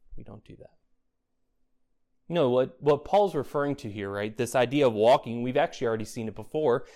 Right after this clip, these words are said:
back in Ephesians chapter two. If you go back to Ephesians two, uh, verse one and the first part of verse two, Ephesians two, one and the first part of verse two, "And you were dead in the trespasses and sins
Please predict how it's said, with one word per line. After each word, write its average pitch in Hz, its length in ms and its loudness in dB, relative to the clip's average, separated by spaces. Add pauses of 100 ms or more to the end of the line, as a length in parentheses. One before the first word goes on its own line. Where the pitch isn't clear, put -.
(280)
back 143 220 6
in 151 80 4
Ephesians 127 500 0
chapter 113 340 0
two. 220 360 0 (340)
If - 60 -12
you 127 80 -4
go 131 140 6
back 135 260 6
to 135 360 6
Ephesians 147 640 2
two, 147 460 4 (300)
uh, 117 160 2
verse 135 580 0 (140)
one 151 480 8
and 131 180 6
the 123 60 -2
first 156 280 2
part 147 180 8
of 131 80 4
verse 208 280 6
two, 131 420 2 (960)
Ephesians 147 520 2
two, 156 480 4 (280)
one 143 300 6
and 139 80 4
the 127 40 0
first 156 260 0
part 139 140 6
of 120 60 2
verse 180 300 4
two, 131 320 2 (480)
"And 143 200 6
you 185 140 4
were 202 100 10
dead 170 420 8
in 151 100 6
the 127 80 4
trespasses 139 800 2
and 123 160 0
sins 127 840 0